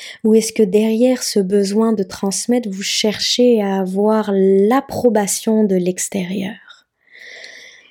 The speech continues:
C'est normal, encore une fois, d'avoir ce besoin d'amour et besoin d'être connu, besoin d'être vu. C'est des besoins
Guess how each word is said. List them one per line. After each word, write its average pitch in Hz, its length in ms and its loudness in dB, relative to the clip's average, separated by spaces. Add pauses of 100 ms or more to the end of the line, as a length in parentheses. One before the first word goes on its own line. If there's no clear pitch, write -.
(1200)
C'est - 260 2
normal, 226 560 4
encore 196 280 0
une 196 120 2
fois, 202 240 -2
d'avoir 190 320 -2
ce - 140 -4
besoin 185 560 0
d'amour 180 720 -2
et 185 180 0
besoin 180 460 -2
d'être 175 340 -4
connu, 180 320 0
besoin 180 340 0
d'être 175 200 0
vu. 190 100 -4
C'est 196 160 -2
des 196 140 2
besoins 220 600 2